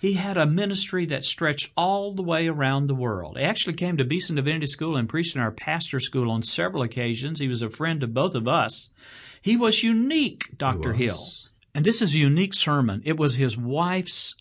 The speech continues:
Speaker 1: funeral sermon. He called his wife Baby. And she had asked him to preach her funeral.
Speaker 2: Mm-hmm.
Speaker 1: And we're gonna listen to Doctor E V Hill preaching the funeral of his own wife.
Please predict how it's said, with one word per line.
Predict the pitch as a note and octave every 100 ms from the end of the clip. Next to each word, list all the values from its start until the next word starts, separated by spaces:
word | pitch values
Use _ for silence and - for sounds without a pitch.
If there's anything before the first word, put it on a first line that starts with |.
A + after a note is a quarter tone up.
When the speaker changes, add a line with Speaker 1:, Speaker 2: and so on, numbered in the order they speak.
| _ -
Speaker 1:
funeral | D#3 D3+ B2+ A2+
sermon. | - A2+ F#2+ F#2+
He | A2+
called | E3+ F3
his | D#3 D#3
wife | D3 D3 - G#2+
Baby. | A#2 B2+ A2 F2+ - _ _ - - - - -
And | C3
she | - A3+
had | A3 E3+ - -
asked | F#3+ G3+ -
him | - A#2+ A#2+
to | A#2+
preach | A#2+ F3 D3+ - - -
her | - - C3+
funeral. | - E3+ D#3+ G#2 F#2+ - -
Speaker 2:
Mm-hmm. | D3 D#3 F#3 -
Speaker 1:
And | B2+
we're | B2+
gonna | D3+ D#3
listen | D#3+ G3 F#3+ A#2
to | A2
Doctor | A#2 C3 B2+ C3
E | D3 D3+
V | D3+ C#3
Hill | B2+ G2 G2+ -
preaching | - E3 E3 E3+ E3 E3+ E3
the | C3
funeral | - F#3 F#3 A2 F2 -
of | B2 A#2+
his | A2+
own | A#2 A#2 A#2+
wife. | A2 G#2 - - _